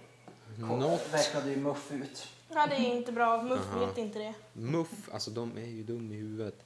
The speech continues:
Speaker 3: De
Speaker 2: Men
Speaker 3: vet inte det faktiskt.
Speaker 2: ja, de kan inte räkna uppenbarligen. De är inte datavetare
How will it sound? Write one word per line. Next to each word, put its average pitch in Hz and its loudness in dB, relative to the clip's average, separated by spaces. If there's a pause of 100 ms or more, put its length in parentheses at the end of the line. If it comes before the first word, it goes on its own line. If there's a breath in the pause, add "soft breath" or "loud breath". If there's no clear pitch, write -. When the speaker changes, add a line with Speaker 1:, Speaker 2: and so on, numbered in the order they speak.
(720 soft breath)
Speaker 3:
De - -4
Speaker 2:
Men - 2
Speaker 3:
vet 277 -2
inte 220 -4
det 214 -4
faktiskt. 208 -12
Speaker 2:
ja, 104 -4
de 104 0
kan 107 2
inte 101 0
räkna 107 0
uppenbarligen. 110 -2
De 110 -2
är 110 -2
inte 110 -2
datavetare 113 -2